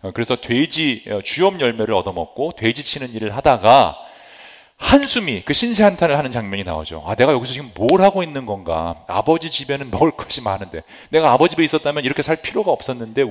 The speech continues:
왜 이렇게 됐을까?" 그걸 인지합니다. 그리고 스스로 일어서서 "아버지 집을 향해 돌아가야겠다." 생각을 하죠. 그래서 아버지께로 돌아가는 장면이 있는데 그게 바로 성경이 말하는 회개의 첫 장면입니다.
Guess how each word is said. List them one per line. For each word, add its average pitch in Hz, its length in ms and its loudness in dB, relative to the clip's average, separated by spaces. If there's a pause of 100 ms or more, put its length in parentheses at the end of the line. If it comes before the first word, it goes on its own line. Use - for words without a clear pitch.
(120)
왜 180 200 4
이렇게 151 280 0
됐을까?" 147 560 0 (300)
그걸 131 200 -8
인지합니다. 120 720 -4 (320)
그리고 147 240 0
스스로 185 380 -4
일어서서 131 560 -4 (320)
"아버지 123 420 0
집을 104 300 -6
향해 87 180 -8
돌아가야겠다." 98 680 -4
생각을 82 380 -12
하죠. - 200 -12 (680)
그래서 160 320 4
아버지께로 180 840 2
돌아가는 147 440 2
장면이 117 440 -6
있는데 90 600 -10
그게 190 220 4
바로 127 460 0
성경이 156 460 -6
말하는 107 380 -2 (400)
회개의 135 340 -2
첫 - 180 -10
장면입니다. 85 1120 -12